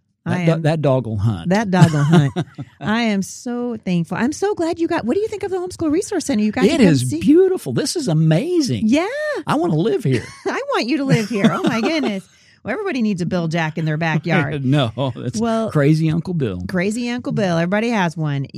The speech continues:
Speaker 1: Uh, where can people find you online?
Speaker 2: Uh, worldview dot org for the camps and, uh, worldview bridge year dot com
Speaker 1: Mm-hmm.
Speaker 2: for the Abbey program, our two-semester program that
Speaker 1: Mm-hmm.
Speaker 2: students can take. And if they wanna get a hold of me, it's just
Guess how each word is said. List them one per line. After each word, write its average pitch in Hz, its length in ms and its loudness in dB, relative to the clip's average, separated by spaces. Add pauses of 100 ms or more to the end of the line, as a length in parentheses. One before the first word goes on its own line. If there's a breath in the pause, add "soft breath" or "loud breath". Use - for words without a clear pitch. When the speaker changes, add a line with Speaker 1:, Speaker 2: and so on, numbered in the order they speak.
(140)
Speaker 1:
Uh, 202 220 0
where 214 180 -2
can 262 100 0
people 208 220 2
find 170 260 2
you 160 140 4
online? 131 420 2 (340 loud breath)
Speaker 2:
Uh, 160 200 8
worldview 156 500 4
dot 143 200 0
org 117 380 0 (300)
for 104 420 0
the 104 120 -6
camps - 580 -2 (140)
and, 98 480 -2 (420 loud breath)
uh, 110 160 0
worldview 117 640 0
bridge 113 400 0
year 117 180 0
dot 101 300 -4
com 117 460 -2
Speaker 1:
Mm-hmm. 175 220 -2
Speaker 2:
for 101 200 2
the 95 220 -6
Abbey 110 260 -2
program, 117 440 -2
our 101 140 -4
two-semester 113 640 0
program 110 600 0
that - 80 0
Speaker 1:
Mm-hmm. 90 60 -4
Speaker 2:
students 104 400 -2
can 95 180 -2
take. 98 400 -6 (460 loud breath)
And 120 320 2
if 110 80 -2
they 143 100 -4
wanna 165 220 -2
get 127 100 2
a 113 40 2
hold 110 200 0
of 107 60 0
me, 113 260 2
it's 104 160 -4
just 98 240 -4